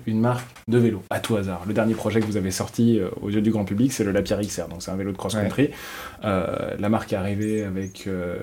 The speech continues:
Speaker 1: une géométrie, j'imagine, une
Speaker 2: Voilà.
Speaker 1: cinématique, un cahier des charges technique. Et vous, ensuite, votre métier, c'était de venir mettre, euh,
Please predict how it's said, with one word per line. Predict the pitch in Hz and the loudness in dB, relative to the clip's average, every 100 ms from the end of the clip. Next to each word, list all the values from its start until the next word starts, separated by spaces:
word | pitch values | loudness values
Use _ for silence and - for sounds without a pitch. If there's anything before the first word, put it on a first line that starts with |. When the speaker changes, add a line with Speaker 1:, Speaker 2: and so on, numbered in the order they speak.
| - | -6
Speaker 1:
une | 104 98 | -4 -2
géométrie, | 95 95 98 160 156 | 0 -2 0 0 2
j'imagine, | 127 113 156 170 160 - | 0 0 0 0 -4 -4
une | 107 | 0
Speaker 2:
Voilà. | 101 98 107 | 4 6 4
Speaker 1:
cinématique, | 107 101 127 147 156 - | 4 4 8 8 8 -2
un | 123 104 | -2 0
cahier | 107 104 | 2 2
des | 101 | 2
charges | 98 113 - | 2 0 0
technique. | 107 143 175 180 - - | 0 4 4 4 -6 2
Et | 117 | 4
vous, | 117 160 | 8 8
ensuite, | 139 - 135 147 | 6 6 4 4
votre | 113 110 | 2 0
métier, | 101 135 | 2 2
c'était | 127 110 123 123 | 4 2 2 2
de | 113 | 2
venir | 95 113 113 | 2 0 2
mettre, | 117 120 - | 4 4 4
euh, | 98 95 90 | 0 2 0